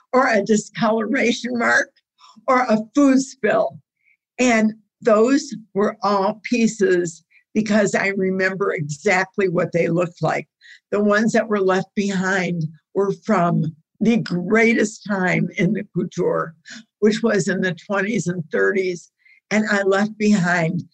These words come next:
Chanel's and Schiaparelli's, et cetera. And because I thought if it's missing a button, that button can never be replaced.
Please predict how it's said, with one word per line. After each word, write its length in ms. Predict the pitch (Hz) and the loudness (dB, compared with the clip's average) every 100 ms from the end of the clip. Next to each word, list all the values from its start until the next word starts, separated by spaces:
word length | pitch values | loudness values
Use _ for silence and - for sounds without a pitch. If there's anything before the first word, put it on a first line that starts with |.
| _ | _
Chanel's 800 | - - 208 175 175 180 175 160 | -10 -4 -2 0 0 0 -2 -6
and 140 | 208 165 | -10 -10
Schiaparelli's, 960 | - 190 196 - 190 - 196 208 - - | -6 -4 -4 -4 0 2 2 0 -4 -10
et 80 | - | -10
cetera. 520 | - 202 185 - - _ _ _ _ | -4 -4 -4 -10 -12 _ _ _ _
And 380 | 233 247 226 226 - | 0 2 2 0 -2
because 420 | - 233 226 254 240 | -4 -2 0 0 0
I 120 | 226 | 0
thought 380 | 226 202 190 - | 0 0 -2 -2
if 120 | 208 | -4
it's 220 | 208 175 175 | -2 -4 -4
missing 400 | 220 226 254 233 | -2 -2 -2 -2
a 80 | |
button, 640 | 170 180 185 - 156 165 - _ _ _ _ _ - | 0 0 -2 -2 -4 -6 -12 _ _ _ _ _ -2
that 240 | 208 214 214 | 0 0 -2
button 360 | 202 214 165 | -2 0 -2
can 240 | 170 208 180 | 0 0 0
never 320 | 175 170 185 | 0 0 0
be 200 | 170 170 | 0 0
replaced. 840 | 175 170 - 170 165 160 _ _ | -2 -6 -4 -2 -2 -4 _ _